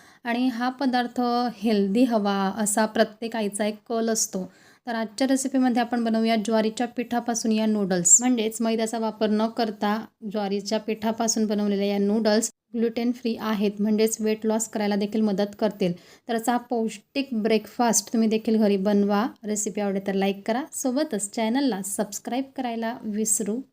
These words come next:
नका. तर इथं एक कप मी ज्वारीचं पीठ घेतलेलं आहे. तर मंडळी, लक्षात घ्या, ज्वारीचं पीठ नेहमी ताजं असावं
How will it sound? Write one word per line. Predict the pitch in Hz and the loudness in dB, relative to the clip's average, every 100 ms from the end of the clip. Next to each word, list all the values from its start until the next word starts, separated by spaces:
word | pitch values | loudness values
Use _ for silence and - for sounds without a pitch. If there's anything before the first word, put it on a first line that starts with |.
| - | -10
नका. | 254 262 285 277 - 247 254 _ _ _ _ _ _ _ _ _ _ _ _ _ | -4 0 -2 -4 -6 -8 -8 _ _ _ _ _ _ _ _ _ _ _ _ _
तर | 233 | -2
इथं | 254 254 214 208 | -2 0 -2 0
एक | 226 226 - | -2 -2 -12
कप | 240 240 | -8 -6
मी | 240 | -4
ज्वारीचं | 220 214 208 | -2 -4 -4
पीठ | 220 220 220 | -4 0 0
घेतलेलं | 233 226 202 | -2 0 0
आहे. | 208 202 214 226 _ _ 247 | 0 0 -2 -6 _ _ -8
तर | |
मंडळी, | 240 233 233 240 | -6 -4 -4 -4
लक्षात | 226 - 226 | -6 -2 -2
घ्या, | 214 220 220 - 214 | 0 0 0 -4 -2
ज्वारीचं | 220 220 220 247 | 0 0 2 0
पीठ | 247 240 233 226 | 2 -2 -2 -2
नेहमी | 220 254 220 202 202 - | 0 2 2 0 -4 -6
ताजं | 202 202 185 254 233 | -4 -2 -4 -4 -2
असावं | - 185 180 190 | 0 0 0 -2